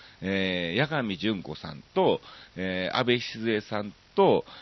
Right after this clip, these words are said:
あと、天地真理さんとか、まあ、あそこら辺のモノマネをよくされますから、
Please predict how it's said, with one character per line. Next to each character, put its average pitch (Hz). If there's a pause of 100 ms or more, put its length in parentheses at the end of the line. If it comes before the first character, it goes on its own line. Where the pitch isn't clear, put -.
(140)
あ 95
と、 95
天 143
地 -
真 98
理 87
さ 73
ん 71
と -
か、 -
ま -
あ、 -
あ 147
そ 190
こ -
ら 202
辺 180
の 175
モ 156
ノ 147
マ 147
ネ 143
を 131
よ 151
く 95
さ 104
れ 101
ま 95
す -
か 85
ら、 90